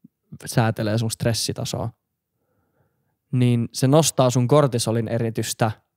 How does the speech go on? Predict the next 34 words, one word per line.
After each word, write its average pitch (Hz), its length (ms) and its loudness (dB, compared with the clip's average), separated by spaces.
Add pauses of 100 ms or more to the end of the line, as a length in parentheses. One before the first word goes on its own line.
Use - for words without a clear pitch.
(400)
sun 127 220 0
baselineissa. 110 800 0 (180)
Eli 113 140 0
silloinkin, 113 480 0
kun 113 140 0
sä 110 160 0
et 135 200 2
ryyppää 107 440 -4
tai 101 200 -6
kun 107 100 -2
sä - 120 -4
et 127 200 2
oo 113 100 0
kännissä, - 520 -10 (360)
niin 104 80 -6
sun 98 80 0
aivot 110 400 0 (1040)
välittää 110 380 -2
enemmän 113 240 -2
kortisolia. 110 580 0 (1300)
Eli 117 140 -2
se 117 80 0
on 120 60 2
niinku 120 180 2
ihan 120 180 2
selkeä 123 420 4
juttu, - 560 0
että - 160 -10
sä - 120 0
oot 120 320 4
ahdistuneempi, 101 760 -4
sä 85 120 -2
oot 113 180 2
stressaantuneempi, 101 1000 -6